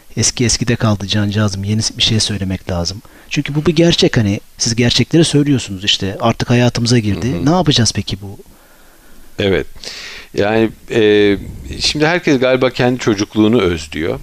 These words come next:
Speaker 2: Kendi çocukluğundaki masumiyeti, saflığı ve korunmaklığı özlüyor. Eski bayramlar derken, e, kendi çocukluğumuza yaptığımız bir nostalji benim aklıma geliyor.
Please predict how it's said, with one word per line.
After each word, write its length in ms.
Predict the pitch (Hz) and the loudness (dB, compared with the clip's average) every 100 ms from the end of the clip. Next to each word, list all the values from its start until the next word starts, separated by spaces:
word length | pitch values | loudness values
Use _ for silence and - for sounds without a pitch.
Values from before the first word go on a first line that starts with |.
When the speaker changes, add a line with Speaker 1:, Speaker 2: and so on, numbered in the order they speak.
| - - | -12 -6
Speaker 2:
Kendi 280 | 107 104 113 | -2 0 0
çocukluğundaki 840 | - 98 98 104 101 98 92 117 | 0 -2 -2 0 0 0 0 0
masumiyeti, 920 | 107 98 95 - 101 95 92 90 123 | 2 0 -2 -2 -2 0 0 0 0
saflığı 720 | 120 - 90 - 90 92 113 113 | -2 0 0 -2 0 2 4 2
ve 100 | 101 | -2
korunmaklığı 1040 | - 98 98 98 95 87 101 98 98 - | 0 0 0 0 -2 -2 2 4 4 2
özlüyor. 580 | 82 78 76 76 82 139 - - - - - - - | -4 -8 -10 -6 -4 -4 -6 -18 -20 -20 -20 -20 -6
Eski 360 | 104 95 - 113 | -2 0 0 0
bayramlar 640 | 101 95 95 95 95 92 | 2 2 2 2 0 2
derken, 500 | 101 87 - 127 151 - | 2 2 0 -2 -4 -4
e, 360 | - 92 90 87 - - | 0 2 2 0 -6 -6
kendi 280 | - 113 117 | -2 0 0
çocukluğumuza 920 | - 90 90 98 92 92 87 107 95 - - | -2 -4 -4 0 0 0 -2 0 0 -2 -6
yaptığımız 560 | 104 85 - 101 120 117 | -2 -2 -2 -4 -4 -4
bir 80 | 98 | -2
nostalji 640 | 92 90 101 90 87 92 | -2 -2 -2 0 0 -4
benim 240 | 76 73 | -6 -6
aklıma 400 | 71 69 - 73 | -8 -10 -12 -12
geliyor. 480 | 69 65 64 82 143 | -10 -12 -10 -6 -6